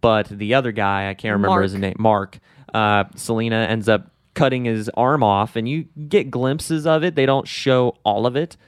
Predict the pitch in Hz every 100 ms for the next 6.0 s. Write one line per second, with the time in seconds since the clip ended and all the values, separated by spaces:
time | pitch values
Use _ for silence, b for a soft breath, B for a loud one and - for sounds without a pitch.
0 | b - 220 233 233 240 143 127 185 196
1 | 196 - 180 180 143 139 131 131 131 127
2 | - - 123 113 - 117 - 110 101 101
3 | - 98 104 98 98 95 101 98 98 95
4 | b b - 113 104 101 101 104 110 240
5 | - - 339 311 330 302 277 302 311